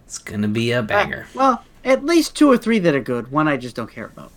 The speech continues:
Speaker 2: but we'll
Speaker 1: Yeah,
Speaker 2: get to that.
Speaker 1: ooh. Uh, and then at the end, everybody gets to guess. No, at the start, everyone gets to guess. So, Zombie Army four, Dead War, Dying Light two, State of Decay two's Heartland, and Rainbow Six Quarantine. Get your votes in now, folks.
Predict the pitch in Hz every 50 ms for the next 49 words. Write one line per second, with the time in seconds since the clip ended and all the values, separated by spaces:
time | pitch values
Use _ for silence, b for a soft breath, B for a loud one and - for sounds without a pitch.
0 | B B B 127 113 - 135 143 156 156 156 - - 123 120 123 156 160 156 135
1 | 113 104 95 98 87 - - - 113 135 143 139 135 135 135 135 135 120 123 123
2 | 123 139 156 175 190 202 190 - 120 123 131 131 127 135 131 127 131 123 - -
3 | - 120 104 101 95 - - - - - - - - - - - 139 139 131 117
4 | 127 - - - 139 110 104 - - 120 117 117 107 104 101 98 - - 104 87
5 | 78 - - - - - - - - - - 120 107 107 107 104 131 143 151 170
6 | 196 208 196 170 170 170 165 165 151 - - 160 147 147 151 151 151 147 139 127
7 | 131 135 135 131 123 120 123 123 123 127 123 123 120 110 117 120 139 160 156 143
8 | 135 135 131 - - - 127 123 120 120 117 - - - 131 151 160 151 135 -
9 | 139 127 127 127 123 - - - 123 123 123 120 117 - - - 123 127 123 123
10 | 123 120 120 123 123 120 123 B B B B B B B 110 107 120 143 160 175
11 | 170 156 143 - - 127 - - - - 131 123 120 113 - 120 117 117 120 113
12 | B B B B B B B 180 180 170 151 127 143 151 147 131 - - 147 135
13 | 131 127 127 127 127 123 120 107 - - 127 120 123 120 - - - - -